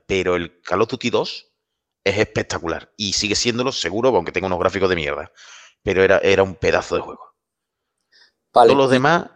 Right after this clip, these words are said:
Speaker 1: es un
Speaker 2: Ujú.
Speaker 1: poco más, ya está. No, meh. Y eso, y el último fue una estafa. Por eso, eh, le he tirado al Control, me he jugado un montón de juegos <laughs> antiguos, pero un montonazo. Que ahora tengo, bueno, ahora tengo la, le he metido el, el,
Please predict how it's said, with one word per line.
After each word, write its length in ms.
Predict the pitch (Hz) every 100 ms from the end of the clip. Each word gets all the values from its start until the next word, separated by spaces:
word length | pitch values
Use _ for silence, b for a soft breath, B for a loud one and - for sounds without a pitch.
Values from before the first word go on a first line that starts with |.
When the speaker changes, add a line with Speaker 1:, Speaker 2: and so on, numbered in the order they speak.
| _
Speaker 1:
es 240 | 107 117 117
un 140 | 110
Speaker 2:
Ujú. 60 | -
Speaker 1:
poco 220 | 107 98
más, 180 | 87 - - -
ya 120 | 90
está. 400 | - - - _
No, 680 | - 90 98 95 95 90 85 95
meh. 140 | - - _ b b b
Y 120 | 110
eso, 180 | 117 -
y 60 | 98
el 60 | 123
último 180 | 143
fue 140 | 135 156
una 80 | 113
estafa. 340 | - 85 -
Por 140 | -
eso, 180 | - 95
eh, 160 | 104 123
le 100 | 131
he 20 | 131
tirado 200 | 123 104
al 80 |
Control, 320 | - 151 170 117
me 240 | 123 135
he 60 | 135
jugado 360 | 123 92 87 B B B -
un 100 | 180
montón 260 | 143 127
de 80 | 117
juegos 240 | 110 107 107
<laughs> 0 |
antiguos, 480 | 113 - 190 - -
pero 160 | 104 117
un 80 |
montonazo. 640 | 127 117 113 127 175 - - b b b b _
Que 80 | -
ahora 100 | 113
tengo, 220 | 135 139 87
bueno, 240 | 110 156
ahora 160 | 92 104
tengo 220 | 139 151
la, 400 | 101 87 82 76
le 120 | 95 90
he 20 |
metido 400 | 110 139 123 110
el, 300 | 98 95 -
el, 680 | 98 92 92 87 82 82